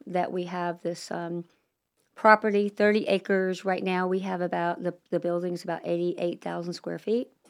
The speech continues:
Um, and we have plans already to build a separate workmanship center, which will be our technical career education. Um, and we'll, we have plans to add on as well to our current facilities. But we'll be able to open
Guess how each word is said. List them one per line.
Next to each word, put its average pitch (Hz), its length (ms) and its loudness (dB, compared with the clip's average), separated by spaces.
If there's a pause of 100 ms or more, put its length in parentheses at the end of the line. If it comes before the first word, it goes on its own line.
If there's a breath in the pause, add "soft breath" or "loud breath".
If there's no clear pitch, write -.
(720 soft breath)
Um, 165 340 -2
and 175 180 0
we 180 120 -2
have 175 260 -8
plans 180 480 -4
already 175 520 -2
to 175 400 -2
build 170 400 0
a 156 120 -6
separate 170 540 -6
workmanship 208 520 -4
center, 254 300 -6
which 180 180 -6
will 165 80 -8
be 165 160 -6
our 165 120 -6 (280)
technical 175 560 -4
career 180 640 -4
education. 196 800 -6 (500 soft breath)
Um, 170 300 -4
and 170 200 -2
we'll, 170 220 -2
we 185 100 -2
have 180 200 -6
plans 175 380 -8
to - 140 -12
add 175 220 -4
on 170 400 -4
as 165 200 -10
well 156 260 -4
to - 160 -14
our 156 140 -8
current 156 380 -10
facilities. 160 540 -6
But - 140 -6
we'll 233 180 8
be 262 140 2
able 214 340 4
to - 240 -2
open 180 480 0